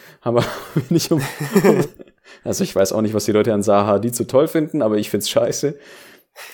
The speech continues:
Speaker 1: Ich war ja auch in dem Vitra-Museum.
Speaker 2: Ah, ja,
Speaker 1: Ähm,
Speaker 2: ja.
Speaker 1: da gibt's ja auch das Feuerwehrhaus von Zaha Hadid.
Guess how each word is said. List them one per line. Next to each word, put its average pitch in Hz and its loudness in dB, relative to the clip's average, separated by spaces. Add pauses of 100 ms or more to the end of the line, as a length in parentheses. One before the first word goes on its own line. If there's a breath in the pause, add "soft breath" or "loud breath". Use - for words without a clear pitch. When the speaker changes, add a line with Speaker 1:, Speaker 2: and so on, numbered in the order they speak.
(840 loud breath)
Speaker 1:
Ich - -10
war 120 6
ja 127 8
auch 117 4
in 117 2
dem 107 2
Vitra-Museum. 139 0 (760)
Speaker 2:
Ah, 147 4
ja, 110 4
Speaker 1:
Ähm, 110 -2
Speaker 2:
ja. - -20 (440)
Speaker 1:
da 104 0
gibt's - -4
ja 107 4
auch 120 2
das 127 -4
Feuerwehrhaus 131 4
von 127 -2
Zaha 123 0
Hadid. 123 -4